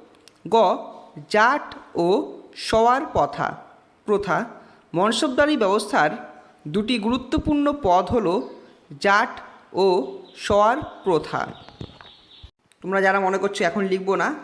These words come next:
তারা স্ক্রিনশট নিয়ে রেখে দাও, তাহলে পুজোর পর থেকে তোমরা লেখা শুরু করবে। আর যদি পিডিএফ লাগে বলবে, চেষ্টা করব।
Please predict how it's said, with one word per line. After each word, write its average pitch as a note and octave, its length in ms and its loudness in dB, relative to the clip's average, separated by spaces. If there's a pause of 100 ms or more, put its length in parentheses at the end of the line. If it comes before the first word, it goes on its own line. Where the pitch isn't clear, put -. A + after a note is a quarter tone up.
(100)
তারা F3 220 2
স্ক্রিনশট G3 400 -4
নিয়ে F#3+ 180 0
রেখে F3+ 160 -2
দাও, G#3 180 0 (1080)
তাহলে F3 540 -2 (100)
পুজোর F#3 260 -2
পর F#3 200 0 (320)
থেকে F#3+ 180 0
তোমরা F3+ 220 -2
লেখা F#3 200 -6
শুরু F#3+ 180 -6
করবে। F#3+ 400 -4 (440)
আর D#3 140 -6
যদি F3 180 -8
পিডিএফ F3 320 -4
লাগে F3+ 220 -2
বলবে, F#3+ 340 -2 (880)
চেষ্টা D3+ 240 -12
করব। F3+ 340 -10